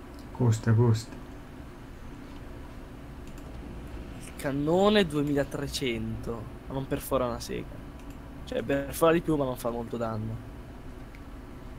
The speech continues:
Speaker 2: Ah no, ce l'ha però. Ce l'ha altro, ce l'ha altro.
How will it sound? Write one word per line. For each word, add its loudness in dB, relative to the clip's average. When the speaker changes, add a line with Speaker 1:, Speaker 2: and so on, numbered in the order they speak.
Speaker 2:
Ah 2
no, 4
ce -4
l'ha 2
però. -6
Ce -8
l'ha 2
altro, -4
ce -10
l'ha -6
altro. -10